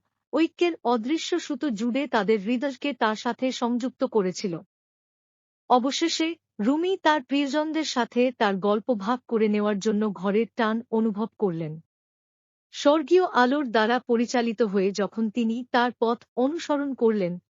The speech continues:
তখন তার হৃদয় আনন্দ এবং প্রজ্ঞায় ভরে উঠল। ফিরে আসার পর রুমি দেখতে পেলেন রাজ্যটি তার গল্পের জন্য অধীর আগ্রহে অপেক্ষা করছে।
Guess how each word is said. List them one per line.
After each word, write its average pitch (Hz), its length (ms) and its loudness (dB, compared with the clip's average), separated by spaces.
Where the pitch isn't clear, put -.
তখন 269 380 -2
তার 277 240 0
হৃদয় 285 460 0
আনন্দ 262 580 0
এবং 220 340 0
প্রজ্ঞায় 233 400 0
ভরে 196 280 0
উঠল। 175 340 -8
ফিরে 339 280 4
আসার 330 360 0
পর 190 320 0
রুমি 302 340 0
দেখতে 254 340 -2
পেলেন 247 480 2
রাজ্যটি 208 580 -2
তার 220 240 0
গল্পের 208 480 0
জন্য 233 420 0
অধীর 233 440 2
আগ্রহে 220 540 0
অপেক্ষা 220 440 -2
করছে। 170 460 -6